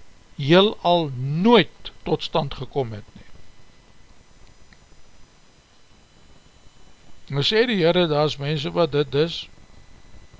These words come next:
onderdruk, alhoewel dit verstaan kan word, dit is, dit kan duidelik gesien word, sien nie onduidelik nie, duidelik.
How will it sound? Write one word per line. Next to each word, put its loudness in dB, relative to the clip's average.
onderdruk, 2
alhoewel 2
dit 0
verstaan 4
kan -2
word, -6
dit -8
is, -4
dit 0
kan 0
duidelik 4
gesien 0
word, -2
sien -4
nie -4
onduidelik -2
nie, -6
duidelik. 2